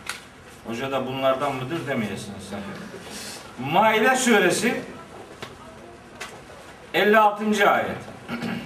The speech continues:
Elli beşte okuyayım. İnnemâ veliyyükumullah.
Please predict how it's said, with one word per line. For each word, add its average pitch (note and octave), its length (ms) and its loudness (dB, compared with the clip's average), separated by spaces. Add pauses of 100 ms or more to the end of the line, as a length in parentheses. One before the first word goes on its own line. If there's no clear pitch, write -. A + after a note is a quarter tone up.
(3000)
Elli G3+ 180 0
beşte G3 280 4
okuyayım. E3+ 360 2 (540)
İnnemâ C4 600 4
veliyyükumullah. A#3 1080 4